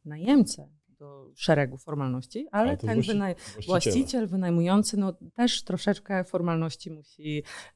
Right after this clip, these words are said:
Speaker 1: y, musi, y, wy-, dopełnić, a tą formalnością jest, y, zgłoszenie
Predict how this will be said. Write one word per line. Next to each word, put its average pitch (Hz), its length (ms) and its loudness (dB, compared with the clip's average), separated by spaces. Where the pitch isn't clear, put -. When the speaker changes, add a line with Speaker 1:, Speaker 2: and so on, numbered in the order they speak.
Speaker 1:
y, 165 400 2
musi, 156 600 -2
y, 151 420 0
wy-, 165 200 -2
dopełnić, 165 680 2
a 180 440 -4
tą 196 120 4
formalnością 185 680 -10
jest, 170 420 -8
y, 160 180 0
zgłoszenie 175 840 -6